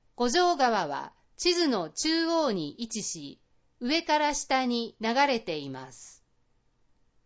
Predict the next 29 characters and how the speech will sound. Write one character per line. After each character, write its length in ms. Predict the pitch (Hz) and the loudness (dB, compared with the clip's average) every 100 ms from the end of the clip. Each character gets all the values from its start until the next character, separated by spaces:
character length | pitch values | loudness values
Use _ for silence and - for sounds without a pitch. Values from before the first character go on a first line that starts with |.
| _ _ _ _ | _ _ _ _
五 160 | - 233 | -4 0
条 260 | 233 330 320 | 2 2 2
川 340 | 247 220 175 | 2 2 -2
を 100 | 156 | -4
中 280 | - 214 208 | -8 -6 -6
心 380 | - 185 180 170 | -6 -4 -4 -4
に 240 | 160 160 _ - | -8 -10 _ -2
上 220 | 240 277 | 0 2
か 160 | 269 | 0
ら 120 | 247 233 | 0 -2
下 300 | - 214 196 | -4 -4 -4
へ 220 | 185 - | -4 -8
説 380 | - 190 - 226 | -12 -14 -6 -4
明 220 | 208 190 | -2 -4
し 180 | 175 147 | -6 -8
ま 180 | 139 135 | -10 -14
す。 340 | - - - _ _ _ _ _ _ _ _ _ _ _ _ _ _ _ _ | -18 -20 -20 _ _ _ _ _ _ _ _ _ _ _ _ _ _ _ _
五 120 | - 226 | -6 0
条 260 | 330 349 | 4 4
川 300 | 320 269 233 | 4 4 2
の 260 | 175 151 165 | -2 -6 -8
左 380 | - 226 269 285 | -2 2 2 2
側 300 | 247 240 220 | -2 0 -2
に 300 | 202 202 202 _ _ _ | -2 -6 -10 _ _ _
石 260 | 214 - 311 | -6 -2 0
仏 540 | 330 320 302 277 269 | 0 -2 -2 -2 -2
休 220 | - 233 226 | -4 -6 -4
憩 280 | 202 190 | -4 -4
所。 360 | 165 156 143 - | -4 -6 -8 -12